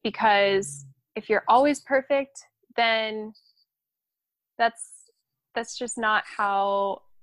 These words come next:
how you grow. And no one likes someone who's gonna be perfect all the time, because just like, all right, you're the person who never makes mistakes. Like, come on, dude. <laughs> Um,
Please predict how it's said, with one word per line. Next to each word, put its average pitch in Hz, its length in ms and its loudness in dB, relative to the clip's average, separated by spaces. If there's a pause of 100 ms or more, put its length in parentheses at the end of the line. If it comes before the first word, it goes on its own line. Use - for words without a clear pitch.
(120)
how - 180 -10
you 220 220 -4
grow. 202 540 4 (120)
And 202 640 -2 (580)
no 220 80 -2
one 269 180 2
likes 247 420 -4 (260)
someone 226 380 -2
who's 214 260 -2
gonna 214 220 -4
be 214 100 0
perfect 214 340 -4
all 202 120 4
the 196 80 2
time, 190 460 0
because 190 540 -2 (460)
just 214 140 -4
like, 196 260 0
all 220 80 6
right, 202 180 4
you're 240 220 2
the 320 80 -2
person 254 340 -4
who 240 100 -6
never 226 260 -4
makes 214 240 -12
mistakes. 254 600 -4
Like, 190 260 -6 (640)
come 294 180 2
on, 196 220 0
dude. 185 440 -4
<laughs> - 60 -20 (560)
Um, 247 320 0